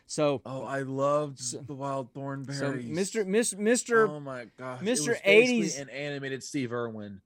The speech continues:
Speaker 1: Mister eighties new wave music now <laughs> started doing chill. It's like, it's like Tim Burton, you know? He, he was, he was the lead singer for Oingo Boingo. Not Tim Burton. Um, um,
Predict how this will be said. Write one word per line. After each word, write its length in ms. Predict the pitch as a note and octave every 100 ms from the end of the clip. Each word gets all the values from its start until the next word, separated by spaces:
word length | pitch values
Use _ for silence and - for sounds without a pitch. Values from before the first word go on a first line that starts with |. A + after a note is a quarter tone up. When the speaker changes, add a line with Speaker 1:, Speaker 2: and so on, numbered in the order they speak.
| -
Speaker 1:
Mister 360 | E3+ G#3+ - F#3
eighties 360 | G3 G#3+ G3+
new 200 | F3 F#3
wave 240 | G3 E3 C#3
music 500 | C3 B2 A2+ A#2+ -
now 280 | B2+ C#3+ - -
<laughs> 100 | -
started 420 | - D3+ D3 C3+
doing 300 | C#3 C3+ A2+
chill. 180 | - C3 - -
It's 180 | A#3+ A3+
like, 200 | B3+ A#3
it's 200 | G#3 G3 A3+
like 180 | G#3+
Tim 220 | - B3+ G#3
Burton, 420 | G#3 C#4 C#3 G2 _ _ _ -
you 140 | E3+
know? 300 | D#3+ E3 G#3 - _
He, 280 | A#3 B3 F3+
he 140 | A#3
was, 280 | C4+ F#3 E3+ -
he 120 | F3+
was 120 | C4 G3
the 100 | G3
lead 200 | G3+ G3
singer 240 | A3 G#3+
for 140 | F3 F3
Oingo 360 | F#3+ G3+ F#3
Boingo. 560 | E3 G#3+ A#3 C#3 G#2 F#2 _
Not 180 | A3+ A3+
Tim 140 | F#3 C#3
Burton. 220 | A#2 A#2+ _ _ -
Um, 220 | D#3+ D#3
um, 440 | C#3+ C#3+ C3 A2+